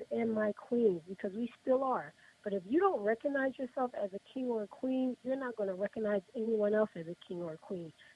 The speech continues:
If you don't love yourself, you're not gonna give two craps about anybody else's life. If you were never hugged, I'm sorry. If no one ever said, "I love you," I'm sorry. We're saying it today. We love you.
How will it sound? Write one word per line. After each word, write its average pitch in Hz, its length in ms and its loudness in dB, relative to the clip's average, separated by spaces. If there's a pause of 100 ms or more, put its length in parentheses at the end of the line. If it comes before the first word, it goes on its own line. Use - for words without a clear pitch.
(200)
If 226 160 -2
you 285 80 0
don't 240 220 6
love 208 180 0
yourself, 277 540 0 (220)
you're 247 120 4
not 240 200 0
gonna 214 180 2
give 190 180 2 (320)
two 294 220 6
craps - 400 -4 (240)
about 208 320 0
anybody 220 500 4
else's 202 320 2
life. 185 340 -2 (360)
If 208 140 -2
you 233 140 0
were 277 120 4
never 220 240 4
hugged, 285 480 6 (120)
I'm 196 180 2 (180)
sorry. 175 400 6 (300)
If 190 80 -4
no 214 140 2
one 247 160 6
ever 220 220 2
said, 220 120 -2
"I 180 120 -4
love 220 280 -2
you," 240 220 0 (240)
I'm 190 160 -2 (220)
sorry. 202 360 6 (360)
We're 208 160 8 (100)
saying 226 220 8
it 196 140 0
today. 196 560 0
We 202 120 2
love 196 420 6
you. 156 260 -8